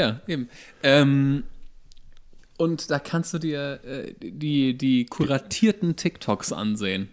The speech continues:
Speaker 2: Aus der Hölle.
Speaker 1: Was
Speaker 2: Es ist
Speaker 1: sind denn
Speaker 2: wirklich
Speaker 1: die kuratierten
Speaker 2: Naja, die
Speaker 1: TikToks?
Speaker 2: suchen sich halt so das Schlimmste vom Schlimmen raus.
Speaker 1: Aber jetzt mal ganz ehrlich, du brauchst ja nur TikTok bei Instagram oder YouTube oder sowas eingeben und du kriegst auf Anhieb
Speaker 2: Ja, oder,
Speaker 1: immer
Speaker 2: oder
Speaker 1: was
Speaker 2: auf
Speaker 1: Schlimmes.
Speaker 2: YouTube. Ja.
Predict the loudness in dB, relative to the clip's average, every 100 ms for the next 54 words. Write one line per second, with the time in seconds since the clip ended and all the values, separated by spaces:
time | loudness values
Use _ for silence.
0 | _ -2 -2 0 2 2 0 -4 0 0
1 | -2 -10 _ _ _ _ -16 -16 -10 -4
2 | 0 2 4 4 4 2 2 4 4 4
3 | 0 2 0 2 2 4 2 2 2 2
4 | 0 0 0 2 0 2 2 2 2 0
5 | 2 0 2 4 4 2 0 0 -2 -4
6 | -8 2 6 8 8 6 6 6 4 4
7 | 4 4 4 6 4 4 2 0 2 0
8 | 4 6 6 6 4 2 2 4 6 6
9 | 4 4 4 2 4 4 4 2 2 4
10 | 4 2 -2 -14 -18 -4 2 2 4 2
11 | 2 4 6 6 6 8 10 12 10 8
12 | 6 4 4 6 8 8 4 -2 0 0